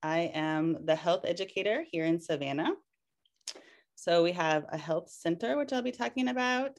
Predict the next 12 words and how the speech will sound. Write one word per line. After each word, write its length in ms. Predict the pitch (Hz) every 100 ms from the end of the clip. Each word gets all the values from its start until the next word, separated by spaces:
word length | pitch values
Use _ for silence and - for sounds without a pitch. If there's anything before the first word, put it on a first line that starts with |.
| -
and 260 | 160 160
also 680 | 139 151 - 170 175 175 - -
education 540 | 151 160 151 160 165
services, 520 | 165 156 165 185 -
which 160 | 170 165
are 60 |
currently 460 | 170 - 151 170 170
all 200 | 143 151
virtual. 600 | 180 392 - 135 143 165 _ _ - - _ _ _ _ _ _ _ _ _ - _ _ _ _ _ _ _ _ _
Our 300 | 175 180 180
health 360 | 180 208 214 -
services 920 | 233 196 220 - 240 285 311 - -